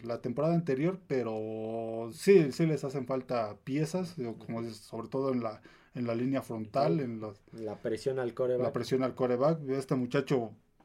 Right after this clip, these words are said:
Speaker 1: era bueno en el, en el colegial. Vamos a ver qué tal con, puede con las líneas
Speaker 2: Sí,
Speaker 1: ofensivas
Speaker 2: sí.
Speaker 1: de la N F L. <laughs>
Speaker 2: Pues a ver, porque, pues, por ahí, eh, con la de Detroit puede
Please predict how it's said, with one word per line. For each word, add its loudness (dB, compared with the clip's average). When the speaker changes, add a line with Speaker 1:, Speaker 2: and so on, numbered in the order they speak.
Speaker 1:
era 4
bueno 4
en 0
el, -6
en -4
el -6
colegial. 0
Vamos -8
a -4
ver 0
qué -2
tal 0
con, -6
puede 2
con -4
las -12
líneas 2
Speaker 2:
Sí, -6
Speaker 1:
ofensivas -2
Speaker 2:
sí. -2
Speaker 1:
de -2
la 0
N 2
F 0
L. 0
<laughs> -4
Speaker 2:
Pues -4
a 2
ver, 6
porque, -2
pues, 0
por 2
ahí, 8
eh, 8
con 2
la 2
de 0
Detroit 6
puede 6